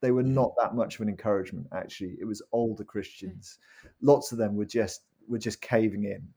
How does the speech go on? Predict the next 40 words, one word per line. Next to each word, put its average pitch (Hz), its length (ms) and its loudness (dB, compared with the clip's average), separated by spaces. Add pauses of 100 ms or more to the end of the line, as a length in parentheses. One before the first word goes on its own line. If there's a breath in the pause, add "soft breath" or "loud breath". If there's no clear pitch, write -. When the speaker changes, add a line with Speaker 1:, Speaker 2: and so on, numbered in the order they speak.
(300)
Speaker 1:
I 220 140 12
was 202 160 12
going 175 260 12
for 127 200 4
it 120 340 2
at, 131 60 6
at 127 80 0
school. 107 440 4
Were 165 120 10
you 196 160 12
involved 180 300 12
in - 20 8
the 175 100 6
Christian 170 260 4
Union 175 140 8
when 170 120 8
you 170 100 10
were 170 80 8
in 156 40 8
sixth - 300 2
form? 156 380 6
Speaker 2:
Embarrassingly, 135 880 6
when 107 160 2
I 123 140 8
was 120 120 0
at 113 80 -8
school, 107 380 0
my 101 160 0
sister 127 340 -2
used 110 220 -2
to 104 100 -6
run 113 220 2
the 107 80 0
Christian 98 340 -8
Union, 90 340 -4
and 87 120 -8
when 104 100 -2
I 110 120 0
saw 113 220 -2
her 101 220 2